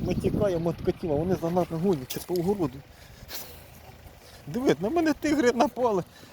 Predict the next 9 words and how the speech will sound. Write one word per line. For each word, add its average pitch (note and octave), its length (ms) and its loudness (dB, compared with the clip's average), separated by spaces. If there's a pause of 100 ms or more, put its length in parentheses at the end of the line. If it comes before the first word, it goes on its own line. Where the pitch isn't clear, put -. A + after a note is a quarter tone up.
(140)
Тигри, D4 300 2
ми B3+ 140 -4
біжимо C4+ 360 -2
і B3 40 0
бігаємо. B3 480 2 (500)
Тих-, C#4+ 120 -2 (260)
тих-, F4+ 180 4 (640)
так, - 140 0 (420)
куди? F4 260 6